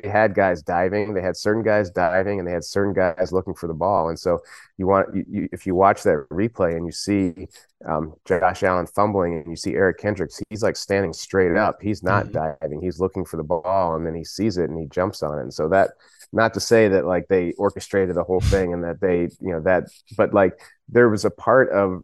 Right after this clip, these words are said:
Speaker 1: it, just because he fumbled doesn't, I mean, the recovery is the important part. And
Speaker 2: Yes.
Speaker 1: so, and, and, and the Bills had the advantage to, to, you know, A, knowing there was a fumble,
Speaker 2: Mm-hmm.
Speaker 1: uh, for, before the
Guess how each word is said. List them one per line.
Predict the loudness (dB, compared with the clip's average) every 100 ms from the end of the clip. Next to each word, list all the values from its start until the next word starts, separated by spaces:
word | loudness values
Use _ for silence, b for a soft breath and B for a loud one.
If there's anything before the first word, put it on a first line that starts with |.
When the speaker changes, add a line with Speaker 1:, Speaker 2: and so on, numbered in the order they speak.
| -10
Speaker 1:
it, | -8 -4
just | -4 -2
because | -2 0 0
he | 0
fumbled | 0 2 2
doesn't, | 2 2 -2
I |
mean, | -2 0
the | 0
recovery | 0 2 4 6 4 4
is | 0 0
the | 0
important | 2 0 0 -2 -2
part. | -2 -2 -2
And | -4
Speaker 2:
Yes. | -2
Speaker 1:
so, | 0 0 b b b _ -4
and, | -4 -4 -2
and, | 0 0 0
and | -2 -2
the |
Bills | 6 8 8 6
had | 2 2
the | 2
advantage | 0 2 0 0 -2 -4
to, | -4 -2
to, | -4 -2 -2
you | 0
know, | -2 -4 -4
A, | 2 4
knowing | 4 4 4 4
there | 0 -2
was | -6
a | -4
fumble, | -2 0 0 0
Speaker 2:
Mm-hmm. | -2
Speaker 1:
uh, | -2 -2
for, | -2 0 0
before | 0 -2 0
the | 0